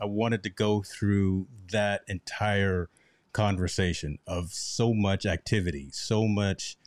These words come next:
stuff happening in your, in your world and so many activities, different shows, different platforms, things of that nature.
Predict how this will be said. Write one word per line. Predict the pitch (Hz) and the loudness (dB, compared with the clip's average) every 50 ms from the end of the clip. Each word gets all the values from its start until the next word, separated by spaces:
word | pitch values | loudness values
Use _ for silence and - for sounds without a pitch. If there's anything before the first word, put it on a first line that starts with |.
| _ _ _ _ _ _ - | _ _ _ _ _ _ -14
stuff | - - - - - 123 113 107 101 - | -10 -10 -10 -4 0 2 2 2 2 2
happening | 90 98 95 92 - - 90 87 90 87 90 90 | 0 0 0 0 0 -2 -2 0 0 0 -2 -2
in | 92 90 | -2 -4
your, | 90 - | -4 -2
in | 92 90 87 | -2 -2 0
your | 90 92 92 | 2 2 2
world | 92 92 92 92 95 92 87 87 87 85 | 2 2 2 2 2 2 2 0 -2 -4
and | 85 - | -4 -4
so | - 104 | -2 -2
many | 95 92 92 | 0 0 0
activities, | 87 85 - - 104 92 85 90 87 87 85 | -2 -2 -2 -2 -2 0 0 0 -2 -2 -2
different | - 98 - - 76 - | -4 -6 -6 -6 -6 -4
shows, | - 110 104 101 98 98 98 92 87 | 0 2 2 4 4 2 2 0 -2
different | - 101 90 - - - - | -2 -4 -6 -6 -6 -10 -4
platforms, | - 98 95 - - 98 90 87 - | -2 -2 -2 -2 -2 -4 -4 -4 -4
things | - 92 90 80 | -4 -4 -4 -4
of | 80 | -6
that | 85 82 82 | -6 -8 -8
nature. | 82 82 80 85 82 | -8 -12 -14 -16 -18